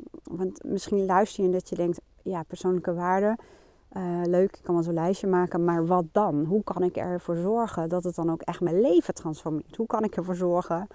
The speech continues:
dat ik dan ook echt, eh, naar die waarden ga leven, ook al ziet mijn leven er nu helemaal niet, eh, zo uit?" Ehm, ik heb op dit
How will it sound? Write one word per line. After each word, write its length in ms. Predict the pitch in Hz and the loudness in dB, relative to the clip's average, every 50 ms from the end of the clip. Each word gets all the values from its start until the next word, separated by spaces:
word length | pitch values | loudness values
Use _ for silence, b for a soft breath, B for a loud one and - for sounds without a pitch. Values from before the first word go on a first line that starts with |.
| B B B B - | B B B B -8
dat 120 | - 180 | -4 -2
ik 120 | 196 190 | -2 0
dan 160 | 180 180 170 170 | 0 2 0 0
ook 100 | 170 - | -2 -4
echt, 520 | - - 226 254 - - - - - - b b b b b b b b | -4 -6 -4 -4 -6 -8 -10 -12 -16 -20 b b b b b b b b
eh, 520 | b - 185 156 131 170 170 170 160 160 160 - | b -4 -2 -2 0 0 0 0 0 -2 -2 -2
naar 480 | - - - - 185 185 185 185 226 214 | -2 -2 0 2 2 4 4 4 2 2
die 200 | 180 165 160 - - 165 160 | 2 2 0 0 -4 -2 0
waarden 260 | - 226 294 277 226 | 4 4 4 4 4
ga 140 | - 175 165 | 0 0 0
leven, 460 | 170 196 240 277 247 - - - - | 4 6 6 6 4 2 0 -4 -4
ook 220 | - 196 185 - | -4 -6 -4 -2
al 240 | 190 175 175 170 175 185 | -2 0 0 0 -2 0
ziet 120 | 185 220 | 0 2
mijn 140 | 233 220 196 | 2 4 2
leven 220 | 175 156 160 170 170 | 2 0 -2 0 2
er 80 | 175 | 2
nu 160 | 185 214 254 | 4 4 4
helemaal 220 | 254 226 190 175 170 | 4 2 2 2 2
niet, 220 | 156 147 156 - - - | 0 0 -2 -4 -8 -12
eh, 80 | - 175 170 151 147 156 - - 165 | -12 -10 -10 -10 -10 -10 -10 -10 -6
zo 180 | 151 160 151 | -4 -4 -4
uit?" 460 | - - - 156 160 196 269 - - - B B B B B B B B B B B | -2 -4 -4 -4 -2 -4 -4 -4 -8 -12 B B B B B B B B B B B
Ehm, 560 | - - 214 208 208 208 214 214 214 214 214 - - | 0 4 6 6 8 8 8 8 8 6 4 2 -2
ik 120 | - - | 0 0
heb 120 | - - - - _ _ - - - _ _ _ - _ _ | 0 0 0 -6 _ _ -20 -20 -20 _ _ _ -20 _ _
op 140 | - 196 170 | 2 2 2
dit 640 | - 165 160 185 254 381 - - - - - - | 0 2 4 4 4 4 2 -4 -10 -12 -14 -16